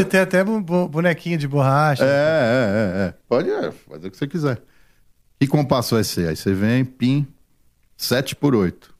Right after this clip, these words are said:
Speaker 2: Pronto, pra ficar fácil,
Speaker 1: Sacou?
Speaker 2: né?
Speaker 1: Mas aí aquele papo, ah, não sei tocar, só, só toco dois por quatro, três por quatro, quatro por quatro, deixa só
Speaker 2: Tá
Speaker 1: elas
Speaker 2: bom.
Speaker 1: ali.
Speaker 2: Tá.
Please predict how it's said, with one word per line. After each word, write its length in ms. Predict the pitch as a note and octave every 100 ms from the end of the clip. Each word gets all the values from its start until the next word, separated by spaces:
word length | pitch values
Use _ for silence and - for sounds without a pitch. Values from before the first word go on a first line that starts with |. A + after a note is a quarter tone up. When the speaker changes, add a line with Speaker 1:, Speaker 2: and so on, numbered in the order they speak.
| -
Speaker 2:
Pronto, 320 | B2 B2 G#2
pra 120 | -
ficar 180 | - F3+
fácil, 400 | - A#2 G2+ -
Speaker 1:
Sacou? 500 | G3+ D#3+ E3 G3 - - _ -
Speaker 2:
né? 80 | A2
Speaker 1:
Mas 220 | C3+ C3
aí 280 | D#3 F3+ B3
aquele 300 | - A3 B3+
papo, 320 | - D#3+ B2+
ah, 200 | D3 D3
não 120 | B2
sei 200 | B2+ E3+
tocar, 380 | E3 C3+ C3 B2+
só, 120 | A2+ A2+
só 200 | - B2+
toco 240 | D#3 F3
dois 200 | D#3+ D3+
por 140 | D3+
quatro, 300 | C3+ D3+ D#3+
três 160 | D#3 D3+
por 100 | C#3
quatro, 240 | D3+ -
quatro 200 | - -
por 120 | D3+ C3
quatro, 220 | A2+ F2
deixa 200 | G2+ C3+
só 220 | - G3+
Speaker 2:
Tá 60 | G#3
Speaker 1:
elas 260 | F#3 F#3+
Speaker 2:
bom. 60 | G#3
Speaker 1:
ali. 320 | A3 F3+ B2
Speaker 2:
Tá. 360 | G#2 - A2+